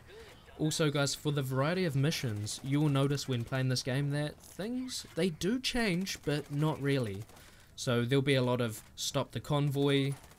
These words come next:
gather more intel, gather more information, interrogate someone, kill someone, a-, or extract someone. So you're either gonna be killing a leader, interrogating a leader, or extracting someone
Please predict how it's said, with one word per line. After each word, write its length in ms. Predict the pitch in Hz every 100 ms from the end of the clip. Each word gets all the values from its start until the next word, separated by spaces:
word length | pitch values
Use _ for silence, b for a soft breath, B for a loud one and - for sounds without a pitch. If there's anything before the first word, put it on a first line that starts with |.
| -
gather 260 | 117 117
more 240 | 113 104 104
intel, 580 | 139 139 147 135 135 123
gather 240 | 120 110
more 220 | 107 104
information, 840 | 117 113 107 120 139 - 147 143 143 - - -
interrogate 760 | 120 110 - 131 127 127 127 - -
someone, 680 | - 131 127 131 127 127 123 - B B B -
kill 240 | 135 123
someone, 720 | - 127 123 123 127 127 127 -
a-, 100 | 123 -
or 220 | 127 123
extract 480 | - 107 - 120 113
someone. 380 | - 104 98 110 - B B
So 140 | -
you're 200 | 127 127
either 160 | 131 127
gonna 200 | 127 117
be 140 | 110
killing 380 | 107 185 165 147
a 40 | 127
leader, 420 | 120 123 117 117 -
interrogating 680 | 113 - 135 127 123 117
a 40 | 113
leader, 440 | 110 113 117 107
or 140 | - 107
extracting 600 | 104 - 127 - 127 113
someone 540 | - 117 113 107 113